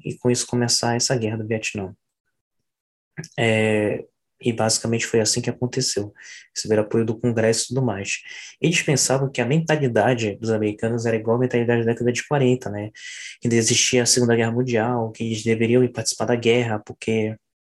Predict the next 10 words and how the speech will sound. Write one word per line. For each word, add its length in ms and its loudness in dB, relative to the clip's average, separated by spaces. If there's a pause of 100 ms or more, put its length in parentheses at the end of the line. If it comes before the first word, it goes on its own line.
(580)
assim 280 2
eles 160 4
poderiam 240 4
trazer 340 0
paz 180 2
ao 160 0
mundo 300 0
e 60 -12
tudo 180 -2
mais. 380 -4